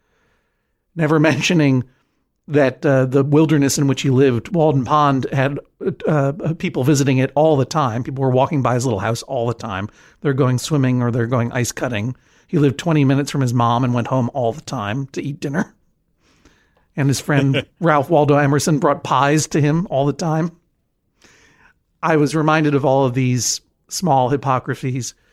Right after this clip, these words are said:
when I, uh, reread this afternoon Catherine Schultz's incredible essay about Thoreau, or Thoreau, in which she describes him as a jerk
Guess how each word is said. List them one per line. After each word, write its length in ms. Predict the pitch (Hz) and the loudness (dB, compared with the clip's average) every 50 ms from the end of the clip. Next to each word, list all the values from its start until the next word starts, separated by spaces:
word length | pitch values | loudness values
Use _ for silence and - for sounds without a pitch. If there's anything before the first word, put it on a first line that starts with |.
| _ _ _ _ _ _ | _ _ _ _ _ _
when 140 | 160 147 | -4 -2
I, 220 | 139 127 135 139 160 | -2 0 0 0 0
uh, 240 | 151 131 131 131 - - 202 - | 0 0 0 0 -2 -6 -8 -2
reread 460 | 185 165 165 147 131 147 143 147 135 | 0 0 2 2 2 2 2 2 0
this 160 | 131 120 - | -2 -2 -2
afternoon 560 | 160 139 139 - - 151 135 139 135 131 131 | -2 -4 -4 -6 -6 -4 -2 -2 0 -2 -2
Catherine 420 | - - 151 147 135 - 165 135 120 | -4 -4 -4 -6 -4 -4 -6 -6 -6
Schultz's 460 | - - 139 127 - - 131 123 - _ - | -4 -4 -4 -4 -4 -6 -6 -6 -8 _ -8
incredible 800 | 160 156 - - - - - 170 185 185 156 165 151 147 143 - - - _ _ _ - | -8 -6 -8 -10 -18 -14 -6 -4 -2 0 2 2 2 2 0 -4 -14 -20 _ _ _ -2
essay 420 | 175 160 160 - 180 151 143 143 156 | -2 -2 0 0 0 2 2 0 0
about 540 | - 147 127 170 147 139 135 147 143 - _ | -2 -4 -2 -2 0 0 0 0 -2 -4 _
Thoreau, 500 | _ _ 190 147 147 143 139 139 139 147 | _ _ -2 0 0 2 2 2 0 0
or 200 | 151 156 131 135 | 0 -2 -4 -6
Thoreau, 600 | 131 135 _ _ 170 139 131 120 120 123 139 139 - _ _ _ _ _ _ _ _ _ _ _ _ _ _ | -8 -8 _ _ -6 -4 -2 -2 -2 -2 -4 -6 -10 _ _ _ _ _ _ _ _ _ _ _ _ _ _
in 140 | - 143 139 | -6 -2 0
which 160 | 143 139 139 | 0 -2 -2
she 100 | - 180 | -4 -4
describes 480 | 139 127 - - 180 143 135 135 131 - | -4 -6 -6 -4 -2 -2 -2 -2 -2 -2
him 80 | 156 | -4
as 100 | 135 123 | -2 0
a 60 | 135 131 | -2 -2
jerk 640 | 131 117 127 151 151 147 139 - - - - | -2 -2 0 2 2 2 0 -2 -6 -12 -12